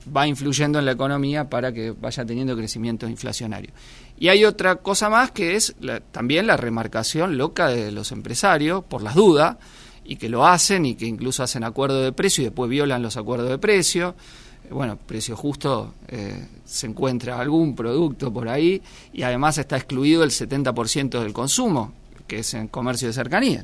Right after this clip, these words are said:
están excluidos de los Precios Justos. Uno dice, "¿Por qué?". Bueno, no sé, todavía no he encontrado una explicación racional para que digan por qué solo en las grandes cadenas de supermercados y no en los supermercados chinos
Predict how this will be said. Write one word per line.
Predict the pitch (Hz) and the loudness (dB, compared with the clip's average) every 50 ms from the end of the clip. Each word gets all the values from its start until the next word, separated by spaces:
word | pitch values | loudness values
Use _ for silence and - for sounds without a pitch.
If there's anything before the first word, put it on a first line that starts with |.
| - | -10
están | - - - 123 | -14 -10 -8 -8
excluidos | 123 - - 127 156 254 262 226 165 135 | -8 -8 -4 0 2 4 6 6 6 4
de | 123 | 4
los | 120 113 | 2 -2
Precios | 107 - - 104 113 110 | -4 -6 -8 -8 -8 -8
Justos. | - 120 113 - - - - - - - - - - | -8 -8 -10 -12 -14 -18 -20 -20 -20 -20 -20 -20 -14
Uno | - 131 | -10 -8
dice, | 131 - 131 | -6 -4 -4
"¿Por | - - 131 135 131 | -4 -2 -4 -4 -2
qué?". | - 123 90 - - - - - - - - | -4 -4 -6 -6 -12 -20 -20 -20 -20 -18 -10
Bueno, | - 175 160 - - - - | -6 -6 -6 -6 -6 -10 -12
no | - | -6
sé, | 110 - 196 170 | -2 -2 -2 -2
todavía | - 123 117 131 147 156 156 | 0 0 2 2 4 4 4
no | 147 139 | 2 0
he | 135 | -2
encontrado | 123 - 127 123 113 147 143 143 | -2 -4 -4 -4 -2 0 0 0
una | 139 131 | 0 -2
explicación | - - - 123 120 110 120 117 127 139 135 | -4 -4 -4 -4 -2 -2 -2 -2 -2 -2 -2
racional | 117 131 131 123 - 147 135 151 175 185 208 220 | -2 -2 -2 -2 -2 0 0 2 2 2 2 0
para | - 143 131 117 | -2 -2 -2 -2
que | 117 123 | -2 -2
digan | 123 143 143 131 117 | -2 0 0 -2 -2
por | 117 117 | -4 -4
qué | 113 120 135 | -4 -4 -4
solo | - - 156 151 143 127 | -2 0 0 0 0 0
en | 120 | 0
las | 117 117 | -2 -2
grandes | 131 139 135 135 123 | 0 0 0 0 0
cadenas | 127 131 135 135 135 | 0 0 0 -2 -2
de | 123 | -4
supermercados | - 135 117 131 131 135 143 147 143 - 165 180 196 202 | -4 -4 -4 -4 -2 -2 -2 -2 0 4 4 4 6 4
y | 165 | 2
no | 135 131 | 0 -2
en | 143 139 127 123 | -2 -4 -4 -4
los | 113 110 | -6 -6
supermercados | 104 - 113 113 113 117 120 120 113 123 131 135 131 | -8 -8 -8 -6 -4 -4 -4 -4 -2 -2 -2 -2 -2
chinos | - 151 156 165 180 185 180 | -2 -2 -2 0 0 -2 -4